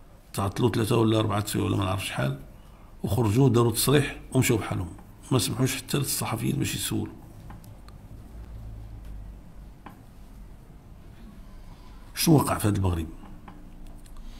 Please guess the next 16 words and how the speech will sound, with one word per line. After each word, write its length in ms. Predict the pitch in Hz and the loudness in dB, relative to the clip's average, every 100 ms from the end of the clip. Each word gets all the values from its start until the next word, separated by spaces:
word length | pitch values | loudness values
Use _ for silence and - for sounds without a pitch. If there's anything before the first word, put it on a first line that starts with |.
| - - - - - - - | -14 -14 -12 -14 -14 -14 6
إلى 180 | 131 151 | 10 10
أي 180 | 165 143 | 12 12
درجة 760 | 135 135 120 131 123 - - | 12 10 10 10 8 4 -4
خايفين 360 | - 139 123 143 | 4 6 8 8
من 100 | 139 | 8
السؤال 520 | 135 - - 139 131 | 6 4 2 4 4
ديال، 260 | 131 135 127 127 - - - - - - - - - - - - - - - - - - - - | 4 4 4 0 -4 -14 -16 -18 -18 -20 -18 -18 -16 -16 -14 -14 -14 -14 -14 -12 -12 -14 -6 0
ديال 100 | 120 | 2
الصحافة؟ 580 | - 135 135 131 113 - - - - - - - - - - - - | 2 4 2 2 0 -4 -12 -16 -16 -14 -14 -12 -12 -14 -16 -14 0
خايفين 280 | 143 139 | 6 10
اللي 100 | 143 | 12
يسولوهم 440 | 135 143 139 143 123 | 10 10 10 10 10
على 100 | 135 | 6
الأبقار 440 | - 123 - 143 | 4 0 2 2
ديال 200 | 127 147 | 4 2
البرازيل. 580 | 131 139 139 139 135 | 4 4 4 4 2